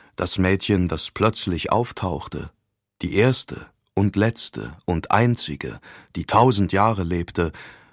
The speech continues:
war sie nur ein kleines Mädchen aus Iowa und hieß Amy.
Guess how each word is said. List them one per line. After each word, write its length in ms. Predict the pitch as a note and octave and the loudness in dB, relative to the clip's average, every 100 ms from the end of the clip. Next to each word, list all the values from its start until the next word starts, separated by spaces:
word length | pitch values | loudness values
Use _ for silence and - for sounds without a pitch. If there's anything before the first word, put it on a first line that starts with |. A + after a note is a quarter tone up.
| _ | _
war 180 | F#2+ A#2+ | 4 4
sie 140 | C3 | 4
nur 280 | B2 C3 - | 2 2 0
ein 200 | G#2+ G2 | 0 -2
kleines 460 | - A2 A#2+ A2 G2 | 2 2 2 0 2
Mädchen 360 | F#2+ F#2+ G2 | 0 0 -2
aus 200 | - F#2+ | -2 -2
Iowa 680 | - F2+ D2+ C#2 B1 - - _ _ _ | 0 0 0 -4 -8 -12 -16 _ _ _
und 160 | E2 | -8
hieß 280 | - F2 - - | -4 -4 -2 -2
Amy. 460 | F#2+ E2+ A#1 B1 | -2 -2 -6 -14